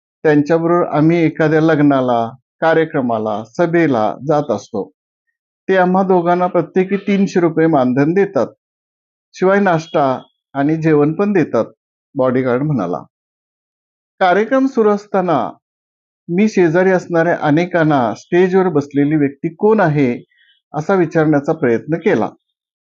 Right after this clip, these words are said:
पण कोणीही समाधानपूर्वक उत्तर देऊ शकले नाही. कार्यक्रम संपेपर्यंत मी मात्र टेन्शनमध्ये.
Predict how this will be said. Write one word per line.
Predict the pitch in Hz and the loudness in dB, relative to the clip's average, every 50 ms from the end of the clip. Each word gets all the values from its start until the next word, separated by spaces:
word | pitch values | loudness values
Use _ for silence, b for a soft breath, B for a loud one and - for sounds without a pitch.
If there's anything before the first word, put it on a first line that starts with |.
| _ _ _ _ _ _ _ _ _ _ _ _ _ _ _ _ _ _ - | _ _ _ _ _ _ _ _ _ _ _ _ _ _ _ _ _ _ -2
पण | 240 247 240 | 0 0 0
कोणीही | 240 - 214 208 202 214 240 262 285 285 | 0 0 2 4 4 4 4 4 4 2
समाधानपूर्वक | 285 285 226 196 190 190 190 202 208 202 196 185 175 175 185 185 185 | 2 0 -2 0 0 0 0 -2 -2 -2 -2 -2 -2 -2 -2 -2 -2
उत्तर | 175 147 - - 175 170 | -4 -4 -4 -4 -4 -2
देऊ | 160 151 147 139 147 | 0 0 2 2 0
शकले | 147 - 135 - - 120 123 135 | 0 -2 -6 -6 -4 -2 0 0
नाही. | 165 208 202 175 156 143 113 87 - - _ _ _ _ _ _ _ _ _ _ _ _ _ _ _ _ _ _ - - | 2 2 2 2 2 0 0 -2 -6 -12 _ _ _ _ _ _ _ _ _ _ _ _ _ _ _ _ _ _ -4 -2
कार्यक्रम | 156 143 143 165 202 196 - 240 240 254 | 0 0 2 0 -2 -2 0 0 0 0
संपेपर्यंत | 247 247 226 202 190 185 208 208 202 - 190 185 175 160 151 160 156 - _ - | 0 0 -2 -2 0 0 0 0 0 0 0 0 2 0 0 -2 -6 -10 _ -10
मी | - 151 170 208 | -4 -2 0 0
मात्र | 214 190 170 143 - - 160 175 | 0 2 0 0 0 0 -2 -2
टेन्शनमध्ये. | 190 - 202 175 156 147 - 156 139 135 117 104 95 107 95 | 0 2 2 2 2 0 0 0 2 2 2 0 -2 -4 -6